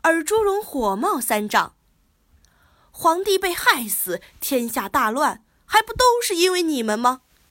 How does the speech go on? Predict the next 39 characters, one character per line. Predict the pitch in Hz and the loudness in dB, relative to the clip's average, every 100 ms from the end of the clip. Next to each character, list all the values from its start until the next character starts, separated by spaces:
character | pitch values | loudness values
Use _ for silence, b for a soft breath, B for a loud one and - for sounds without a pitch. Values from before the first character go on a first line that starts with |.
| _ _ - | _ _ 0
要 | 269 | 2
我 | 214 190 185 | 2 0 -2
说， | - 240 233 b b | 0 0 0 b b
你 | 247 208 | -4 -2
们 | 208 | -2
全 | 214 - 214 349 | 0 2 2 2
都 | 415 339 | 0 0
死 | - - 220 | -4 -2 -2
有 | 214 170 | -4 -6
余 | 165 | -10
辜。” | 190 240 247 _ _ _ _ _ _ _ _ b b b b b b b | -8 -4 -6 _ _ _ _ _ _ _ _ b b b b b b b
一 | 302 | -2
位 | 370 392 | 0 0
将 | 370 392 320 | 2 0 0
领 | 254 226 B - | -4 -6 B -8
凑 | 339 302 | -4 -2
到 | 262 | 0
尔 | 208 196 | 0 -2
朱 | 202 302 | -4 -4
荣 | 262 | -4
的 | 254 | -4
耳 | - 190 170 | -6 -6 -8
边 | 180 254 262 285 _ _ _ _ _ _ _ b b b b b b - | -6 -4 -4 -8 _ _ _ _ _ _ _ b b b b b b -4
：“这 | 277 208 | -4 -2
些 | - 208 | -6 -4
高 | 247 254 | -2 -2
门 | 240 185 | -2 -6
士 | 208 - 311 | -4 -2 -4
族 | 190 180 190 233 B - | -4 -6 -6 -6 B -4
根 | 466 494 508 | -4 -4 -4
本 | 202 | -4
就 | 175 226 | -4 -8
瞧 | 220 220 294 | -6 -4 -4
不 | 370 | -2
起 | - - 220 285 | -4 -4 -4 -2
我 | 370 214 170 | -2 -4 -12
们， | - _ _ _ _ _ | -18 _ _ _ _ _
以 | 285 277 | -2 -2
后 | 294 277 | 2 0